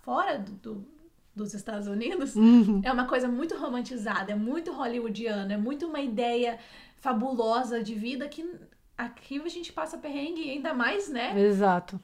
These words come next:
Speaker 1: Como qualquer outro lugar, a vida aqui não é perfeita, o programa de au pair não é perfeito, então, é, eu não queria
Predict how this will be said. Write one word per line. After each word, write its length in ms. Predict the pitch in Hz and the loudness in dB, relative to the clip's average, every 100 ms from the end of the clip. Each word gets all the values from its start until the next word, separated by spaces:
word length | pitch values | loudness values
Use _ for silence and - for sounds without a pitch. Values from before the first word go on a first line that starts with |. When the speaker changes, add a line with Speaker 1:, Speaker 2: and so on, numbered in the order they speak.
| _ - - | _ -20 -8
Speaker 1:
Como 220 | 269 285 | -6 -4
qualquer 280 | 330 320 320 | 0 0 0
outro 220 | 294 339 | -4 -4
lugar, 320 | 320 247 277 285 | -6 -2 -2 -2
a 40 | |
vida 200 | 226 220 | -6 -8
aqui 160 | 220 240 | -8 -8
não 180 | 226 | -6
é 60 | 262 | -6
perfeita, 680 | 277 254 - 247 254 269 262 - - - | -6 -10 -8 -8 -8 -10 -14 -20 -20 -12
o 80 | |
programa 420 | 214 226 233 294 262 | -6 -2 -2 -2 -2
de 80 | |
au 80 | 247 | -4
pair 220 | 262 226 | -2 -4
não 80 | 226 | -2
é 80 | 214 | -6
perfeito, 640 | 208 214 - 240 247 269 254 - - - | -6 -10 -8 -8 -8 -10 -18 -20 -20 -10
então, 580 | 240 247 240 233 233 | -6 -4 -4 -4 -4
é, 360 | 226 214 208 208 | -6 -4 -6 -6
eu 40 | 233 | -8
não 120 | 240 | -8
queria 640 | - 262 269 254 220 - | -8 -8 -4 -4 -6 -8